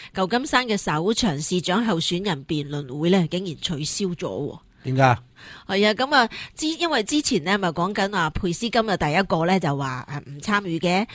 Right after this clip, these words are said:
Speaker 1: 咁跟住呢，就市長布里德呢，就，就話因為佢哋嗰個，誒，混亂啊，咁啊，所以呢，亦都係宣布唔參加。咁今次呢，仲有一個，另外一個候選人，呢個 Danny Roy，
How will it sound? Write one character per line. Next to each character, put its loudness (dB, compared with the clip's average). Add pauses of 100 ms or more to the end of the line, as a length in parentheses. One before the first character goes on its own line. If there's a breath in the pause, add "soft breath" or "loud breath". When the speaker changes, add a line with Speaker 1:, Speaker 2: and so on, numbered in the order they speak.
(180 loud breath)
Speaker 1:
咁 -4
跟 2
住 0
呢， 4
就 -2
市 -2
長 0
布 4
里 4
德 2
呢， 4
就， -6 (460)
就 2
話 2
因 4
為 2
佢 0
哋 0
嗰 2
個， 2 (320 loud breath)
誒， -2
混 4 (100)
亂 4
啊， 4 (140)
咁 2
啊， 4
所 2
以 0
呢， 4
亦 4
都 2
係 2
宣 -4
布 2
唔 -6
參 -2
加。 -2 (220 loud breath)
咁 -6
今 2
次 2
呢， 6
仲 -2
有 0
一 4
個， 0
另 -2
外 -2
一 -2
個 -4
候 -4
選 -6
人， -6
呢 -4
個 -2 (300 loud breath)
Danny 4
Roy， 4